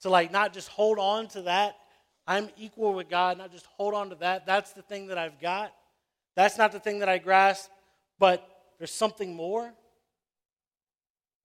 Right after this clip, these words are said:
And to serve. Look, if Jesus, who is God and who is equal with God, humbled himself to serve,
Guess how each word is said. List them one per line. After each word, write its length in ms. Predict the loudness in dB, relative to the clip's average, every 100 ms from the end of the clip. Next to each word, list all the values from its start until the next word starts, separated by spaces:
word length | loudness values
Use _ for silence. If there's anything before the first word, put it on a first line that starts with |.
| _ _ _ _ _ _
And 120 | -16
to 60 | -12
serve. 540 | -4 0 0 -4 -12 _ _ _ _ _ _ _ _ _ _ _ _ _ _
Look, 220 | -2 -2 -6
if 140 | -16
Jesus, 600 | -8 -8 -4 -6 -8 -18 _ _ _
who 140 | -8
is 180 | -8 -8
God 460 | 0 4 4 4 -6
and 180 | -16 -18
who 260 | -14 -14 _
is 320 | -4 -2 -2 -8
equal 440 | -16 -16 -16 -16
with 440 | -10 -10 -10 _ -8
God, 400 | -2 -2 -4 -18 _ _ _ _ _ _ _
humbled 400 | -4 -4 -4 -12
himself 480 | -16 -16 -10 -10 -10
to 100 | -20
serve, 480 | -16 -12 -12 -16